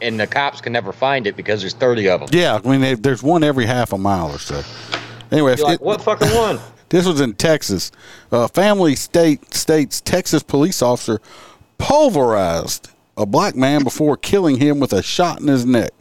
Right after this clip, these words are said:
Speaker 2: I mean, did he go in the dollar store and get a meat tenderizer or something like that? I mean, <laughs> a black man was killed in Texas last week by a police officer who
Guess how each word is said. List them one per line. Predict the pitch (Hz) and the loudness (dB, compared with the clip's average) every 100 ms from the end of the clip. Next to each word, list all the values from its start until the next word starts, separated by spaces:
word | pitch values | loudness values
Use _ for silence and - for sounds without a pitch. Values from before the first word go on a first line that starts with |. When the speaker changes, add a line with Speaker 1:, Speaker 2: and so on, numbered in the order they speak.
| _ _ _ - | _ _ _ 0
Speaker 2:
I | |
mean, | 123 117 | 2 2
did | 131 | 2
he | 123 101 | 2 -2
go | 104 131 147 | 0 0 2
in | 131 | 0
the | 117 | 2
dollar | 131 143 139 | 2 2 0
store | - 143 139 | -2 0 0
and | 135 | 2
get | 127 | 2
a | |
meat | 117 156 - | 2 0 0
tenderizer | 165 160 165 170 160 156 | -2 2 2 2 0 -2
or | |
something | 156 170 160 | -6 -8 -6
like | 175 175 160 | -4 -6 -6
that? | 170 151 - - - - - - - | -8 -8 -10 -12 -12 -14 -14 -10 -2
I | |
mean, | 127 117 214 - - | -2 -2 -4 -4 -6
<laughs> | - - _ _ | -8 -20 _ _
a | - | -4
black | 120 208 262 | -2 0 0
man | 294 311 330 320 | 0 2 2 2
was | 101 - | 0 -4
killed | - - 247 143 107 113 | -2 2 4 2 0 -4
in | 113 | -4
Texas | - 196 202 - 131 | -2 -2 -2 0 0
last | 127 151 160 - | 2 2 0 0
week | 165 190 139 | 0 0 -2
by | 147 | -2
a | 147 | -2
police | 139 139 190 - | -2 -2 0 0
officer | 120 113 - 67 | -2 -2 -6 -6
who | 113 107 | -4 -4